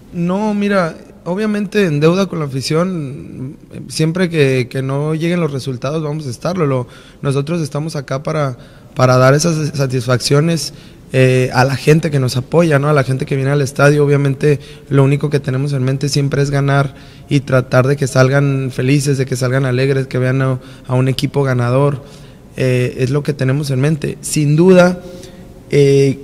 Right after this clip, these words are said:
quiero recalcar una cosa, no, no, no es que estemos tranquilos del todo porque no ha llegado la victoria,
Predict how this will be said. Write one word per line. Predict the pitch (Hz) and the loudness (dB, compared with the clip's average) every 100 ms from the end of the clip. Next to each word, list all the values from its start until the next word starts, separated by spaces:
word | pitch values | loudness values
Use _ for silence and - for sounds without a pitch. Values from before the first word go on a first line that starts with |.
| - - | -12 0
quiero | 147 156 | 4 4
recalcar | 175 165 135 120 131 | 2 0 -2 0 0
una | 151 160 | 0 -2
cosa, | 151 160 151 156 - - - - - - - - - - | 0 -2 -2 -4 -8 -16 -20 -20 -20 -20 -20 -20 -20 -2
no, | 160 160 165 170 - | 4 8 6 4 4
no, | 165 160 160 180 185 | 6 8 8 8 8
no | 175 175 | 8 6
es | - | 6
que | 202 | 0
estemos | - 185 190 196 - | 4 4 4 2 0
tranquilos | - 147 143 151 175 196 | 4 6 4 4 2 4
del | 151 127 | 2 4
todo | 180 202 | 2 2
porque | 165 - 143 | 2 0 2
no | 139 | 4
ha | |
llegado | 160 175 180 | 4 8 8
la | 180 151 | 8 6
victoria, | 135 - 156 180 220 | 2 4 6 6 2